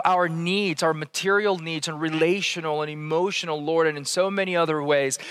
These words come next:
so that we have much, a, a well to give from. Father, I pray that our hearts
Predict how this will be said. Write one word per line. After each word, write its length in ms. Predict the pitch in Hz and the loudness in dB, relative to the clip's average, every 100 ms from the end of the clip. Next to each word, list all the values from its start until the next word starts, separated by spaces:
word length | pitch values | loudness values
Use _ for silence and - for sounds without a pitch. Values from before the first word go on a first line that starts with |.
| - - | -8 -2
so 120 | 190 | 2
that 120 | 190 | 2
we 240 | 170 262 226 | 2 2 2
have 380 | 196 208 202 - - - _ _ _ - | 4 2 0 -6 -20 -20 _ _ _ -8
much, 580 | 160 214 - - - - - - | 0 2 2 -2 -4 -6 -12 -2
a, 60 | 160 | 2
a 120 | 165 | 2
well 680 | 147 147 180 214 165 110 92 - | 2 2 4 4 4 0 -4 -4
to 140 | 165 | -4
give 260 | 131 170 147 | 2 0 0
from. 540 | - 160 123 101 - _ - - - | -2 0 0 -4 -16 _ -20 -20 -4
Father, 260 | 156 175 170 | 2 4 4
I 100 | 156 | 2
pray 420 | - 175 170 175 | -2 2 4 4
that 120 | 151 | 4
our 140 | 143 131 | 4 2
hearts 580 | - 156 143 123 - | 0 2 2 0 -4